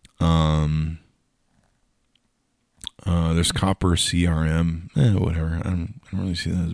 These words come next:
very, I don't really, I don't really care. Uh, I really don't see anything else on,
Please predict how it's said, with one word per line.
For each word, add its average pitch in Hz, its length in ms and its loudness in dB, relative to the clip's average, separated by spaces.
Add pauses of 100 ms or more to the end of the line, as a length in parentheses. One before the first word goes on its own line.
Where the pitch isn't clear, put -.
very, 110 280 -4 (580)
I 87 60 -4
don't 85 120 2
really, 85 260 0
I - 80 -4
don't 90 140 2
really 90 120 -4
care. 92 540 -4 (1120)
Uh, 80 840 -2 (1400)
I - 80 0
really 82 540 4
don't 80 200 2
see 82 200 -2
anything 80 320 0
else 80 260 -2
on, 82 500 -2